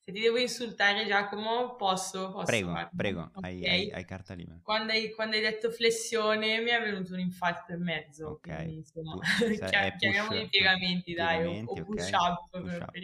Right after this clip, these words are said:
Speaker 2: sì, no.
Speaker 1: inglesizzarli.
Speaker 2: Ma, ma io parlavo, parlavo alle persone che non lo sanno, per quello che ci
Speaker 1: Ah,
Speaker 2: stato già
Speaker 1: ok,
Speaker 2: visto,
Speaker 1: no, ok,
Speaker 2: per quello, per
Speaker 1: allora,
Speaker 2: quello.
Speaker 1: allora posso passare. <laughs>
Speaker 2: <laughs> Sì, no, no,
Speaker 1: Va
Speaker 2: hai
Speaker 1: bene.
Speaker 2: ragione, hai ragione. Basta, finita qui? Solo questo?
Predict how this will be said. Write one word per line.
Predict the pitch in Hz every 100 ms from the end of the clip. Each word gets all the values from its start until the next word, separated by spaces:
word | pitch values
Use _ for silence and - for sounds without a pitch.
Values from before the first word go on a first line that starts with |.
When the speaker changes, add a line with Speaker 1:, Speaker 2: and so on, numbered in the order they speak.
| 185
Speaker 2:
sì, | 190 180 160
no. | 147
Speaker 1:
inglesizzarli. | 156 175 175 - - - _ _ _ _
Speaker 2:
Ma, | - 90
ma | 90 107
io | 123
parlavo, | 117 104 104 104 98 _ -
parlavo | 101 107
alle | 110 107
persone | 110 123 113
che | 101
non | 104
lo |
sanno, | 95 101 101 95 87 87 87
per | 90
quello | - 87 82
che | - 85 185
ci | 214
Speaker 1:
Ah, |
Speaker 2:
stato | 226 214 196
già | 175
Speaker 1:
ok, |
Speaker 2:
visto, | 180 180 180
Speaker 1:
no, | 175 170
ok, | 170
Speaker 2:
per | 170 160
quello, | 160 165 165
per | 156
Speaker 1:
allora, |
Speaker 2:
quello. | 151 160 156 - _ _ _ _ -
Speaker 1:
allora | 175 185 190 185
posso | 180 180 -
passare. | 180 175 - - 180
<laughs> | - 277 269 254 226 - -
Speaker 2:
<laughs> | - - - - _ _ - - 170 - - - 392
Sì, | 381 302 247
no, | - 147
no, | 147
Speaker 1:
Va | 202 185 180
Speaker 2:
hai | 180 87
Speaker 1:
bene. |
Speaker 2:
ragione, | 82 78 73 -
hai | 85
ragione. | 82 80 73 78 _ _ _ -
Basta, | 107 107 - 92
finita | 107 107
qui? | 110 95 87 113
Solo | 113 98
questo? | 98 87 92 95 107